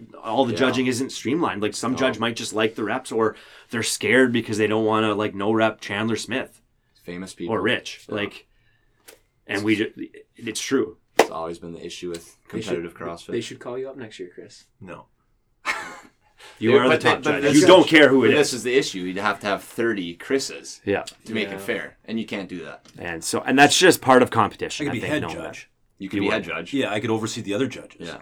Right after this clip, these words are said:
Speaker 4: Okay. All right, I'd do that.
Speaker 3: Yeah, yeah, yeah.
Speaker 4: I would do that.
Speaker 3: Okay.
Speaker 1: So that's event two. It was just, that was probably the lowest moment I've been competitively after the event.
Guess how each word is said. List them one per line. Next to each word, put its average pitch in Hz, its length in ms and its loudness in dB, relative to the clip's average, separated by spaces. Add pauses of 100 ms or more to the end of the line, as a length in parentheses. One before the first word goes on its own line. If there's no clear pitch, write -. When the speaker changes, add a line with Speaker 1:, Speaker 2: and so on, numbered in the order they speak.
Speaker 4:
Okay. 107 220 -4 (240)
All - 80 0
right, 92 200 -4
I'd 110 140 -2
do 117 140 -2
that. - 260 -8
Speaker 3:
Yeah, 127 120 -2
yeah, 113 100 -4 (120)
yeah. - 80 0
Speaker 4:
I 156 40 6
would 165 120 4
do 127 120 2
that. 92 240 -4 (120)
Speaker 3:
Okay. - 140 -14 (920)
Speaker 1:
So 165 180 4
that's 139 200 8
event 131 280 6
two. 123 320 4
It 117 160 4
was 110 220 2
just, 110 240 -2
that 135 160 8
was 139 100 10
probably 135 240 6
the 123 80 4
lowest 110 380 2
moment 101 280 0
I've 90 220 -6
been 90 400 -6
competitively 90 720 -6 (800)
after 92 280 -6
the 92 80 -8
event. 87 320 -10